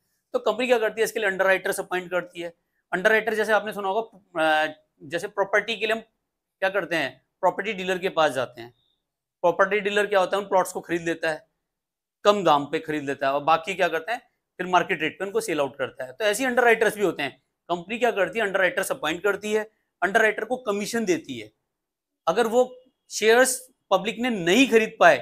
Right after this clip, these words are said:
तो फिर अंडरराइटर को खरीदने पड़ते हैं वो सारे शेयर्स। ठीक है, ये भी आप पढ़ोगे, अंडरराइटिंग का भी एक चैप्टर है आपके आफ्टर ग्रेजुएशन में, वो सारे टॉपिक्स हैं। और यार आप बने रहो मेरे साथ, मुझे मतलब आप डायरेक्ट, अब जब बीकॉम में आओगे,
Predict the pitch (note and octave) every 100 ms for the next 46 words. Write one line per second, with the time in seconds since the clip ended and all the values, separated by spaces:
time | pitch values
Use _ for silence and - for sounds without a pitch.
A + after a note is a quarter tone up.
0 | - _ _ _ A3+ B3+ D4+ G3+ G3+ F#3
1 | F3 F#3 E3 D3 D3 B2 A2+ C3+ C#3 B2+
2 | A#2+ - G2 - _ _ _ _ _ _
3 | _ _ _ _ _ _ _ _ _ _
4 | _ _ G3+ A#3+ D3+ C3 F#3+ A3+ A3+ A3+
5 | G#3 F#3+ F#3 - - C#3+ - - E3 E3+
6 | F3 E3+ F3+ F3 E3 F3+ E3+ - F3 D#3+
7 | F3 _ _ _ - C#3 - D3 - D#3+
8 | D3 C#3 D3+ D#3+ E3 E3+ D#3+ D#3+ - F#3+
9 | A3 E3+ D#3 C#3+ - A2+ _ _ _ _
10 | _ - F3+ G3 G#3+ F3+ F3 F3 E3 D3+
11 | C3 C3 C3+ D#3 F3+ F3 D3 C#3+ D3 E3
12 | D#3 D3 D#3+ D#3+ _ D3+ C#3+ D3 _ -
13 | C3 D#3+ D3 D3 F3+ F#3 E3 D#3 G#3+